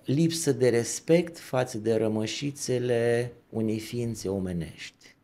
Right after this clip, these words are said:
și lipsă de respect față de, uh, suferința familiei, fără niciun fundament științific.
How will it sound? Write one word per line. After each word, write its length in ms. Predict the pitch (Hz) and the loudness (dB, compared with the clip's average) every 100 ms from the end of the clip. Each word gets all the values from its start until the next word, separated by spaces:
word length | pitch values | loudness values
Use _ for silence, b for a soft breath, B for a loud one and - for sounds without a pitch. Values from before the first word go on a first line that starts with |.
| _ - | _ -14
și 180 | - 117 | -8 -4
lipsă 300 | 135 - - | -4 -6 -8
de 120 | 160 | -8
respect 600 | - - - 180 190 - | -8 -12 -4 -2 -2 -6
față 320 | - 120 - | -8 -8 -6
de, 260 | - 85 120 b b _ - | -6 -4 -6 b b _ 0
uh, 520 | 92 92 92 85 82 82 80 82 - - - _ - - | 2 4 2 0 -2 -4 -6 -6 -10 -14 -20 _ -16 -12
suferința 640 | - - 107 101 98 85 | -10 -2 0 0 -2 -8
familiei, 760 | - 90 80 73 87 131 208 - _ _ _ | -6 -6 -6 -8 -8 -6 -6 -10 _ _ _
fără 640 | - - - 69 - 110 | -20 -12 -10 -8 -6 0
niciun 680 | 139 90 85 104 127 151 147 | 0 0 0 -2 -2 -2 -2
fundament 720 | - 110 95 82 80 92 123 | -2 -2 -2 -2 -4 -4 -2
științific. 1040 | - - 120 117 - 180 170 - - - | -4 -4 -4 -4 -2 -4 -4 -10 -14 -20